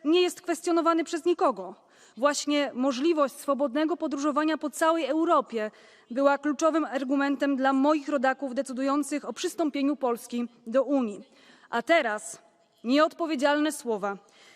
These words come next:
i działania brukselskich elit zarządzanych z Berlina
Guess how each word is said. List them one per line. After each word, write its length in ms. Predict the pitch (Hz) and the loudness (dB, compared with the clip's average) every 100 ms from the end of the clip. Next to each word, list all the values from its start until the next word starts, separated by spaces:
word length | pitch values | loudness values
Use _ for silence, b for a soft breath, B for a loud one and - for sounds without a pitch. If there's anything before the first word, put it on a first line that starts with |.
| b | b
i 80 | 254 | -2
działania 380 | 233 277 294 302 | 2 4 4 0
brukselskich 640 | 277 - 302 285 - 311 | -2 -2 -2 0 -2 -2
elit 280 | 269 277 247 | 0 0 0
zarządzanych 640 | 233 262 285 277 294 302 | 0 0 0 2 2 0
z 80 | 240 | 0
Berlina 600 | 233 294 262 254 269 | 0 0 0 0 0